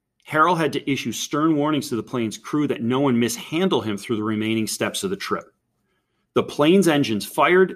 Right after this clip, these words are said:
and it taxied down the runway. Issa Harrell and his Mossad team were leaving South America and returning home.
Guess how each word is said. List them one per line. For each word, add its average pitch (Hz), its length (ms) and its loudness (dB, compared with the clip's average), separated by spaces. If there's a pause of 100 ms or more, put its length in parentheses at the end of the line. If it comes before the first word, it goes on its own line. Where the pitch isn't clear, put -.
and 123 100 -2
it 110 120 -2
taxied 131 420 -2
down 117 200 2
the 110 80 0
runway. 98 500 -2 (560)
Issa 156 400 2
Harrell 139 400 4
and 143 80 2
his 127 140 0
Mossad 123 440 0
team 143 180 0
were 110 140 2
leaving 113 260 0
South 104 300 -2
America 135 400 -2
and 120 80 0
returning 110 440 -2
home. 156 360 0